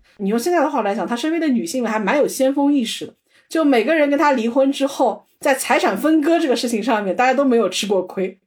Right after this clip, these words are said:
话说回来，我们今天聊到的很多的像这些在黄金荣底下求生的这些清风的工人们，拜在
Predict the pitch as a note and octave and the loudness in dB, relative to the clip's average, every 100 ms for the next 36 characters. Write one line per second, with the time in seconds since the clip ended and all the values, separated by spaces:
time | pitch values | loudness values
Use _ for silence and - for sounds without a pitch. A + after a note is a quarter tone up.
0 | _ - F4+ D4 E4+ D#4+ G#3+ G#3+ F#3 A#3+ | _ -4 0 0 2 2 2 -2 -4 -2
1 | D4+ E4 F#3+ F#3 A3 C4+ A3 G3 F#3+ - | 0 0 0 0 2 2 2 -2 -6 -6
2 | G3 G#3+ A3 A3+ A3+ A#3+ F#3+ G#3 F#3+ F#3 | -6 -4 -4 -4 -4 -4 -4 -4 -4 -4
3 | F3+ - A3+ G#3 F#3 F#3 G#3 D4 A#3+ A3 | -6 -2 0 0 -2 -2 0 0 0 -2
4 | A3 D3+ - A3 F3 - - - - F3+ | -4 -6 -4 -2 -2 -6 -14 -16 -6 -4
5 | F#3+ B3+ C4 B3+ G3 G3+ F#3+ F#3 G3+ - | -4 -2 -2 0 -2 0 -2 -2 -4 -2
6 | C4+ C4+ B3 F#3+ A#3 C#4 A3+ D3 D3+ - | -2 0 -2 -2 0 0 0 -2 -8 -16
7 | - C4+ A#3+ G#3 A#3+ G#3+ F3+ E3 F#3+ | -6 0 0 0 0 2 0 -2 -6